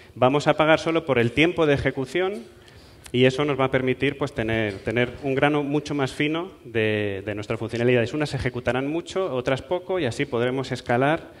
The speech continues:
y ali-, alinearnos con, con el coste que necesitamos. Y por último, mayor productividad en el desarrollo.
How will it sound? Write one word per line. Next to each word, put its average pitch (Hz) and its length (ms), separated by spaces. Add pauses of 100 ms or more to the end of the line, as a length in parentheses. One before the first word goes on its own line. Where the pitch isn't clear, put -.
(200)
y 120 120
ali-, 110 300
alinearnos 117 600
con, 117 380
con 113 180
el 107 240
coste 127 440
que 120 180
necesitamos. 98 720 (800)
Y 143 100
por 139 120
último, 170 300
mayor 151 220
productividad 151 460
en 143 100
el 139 60
desarrollo. 123 600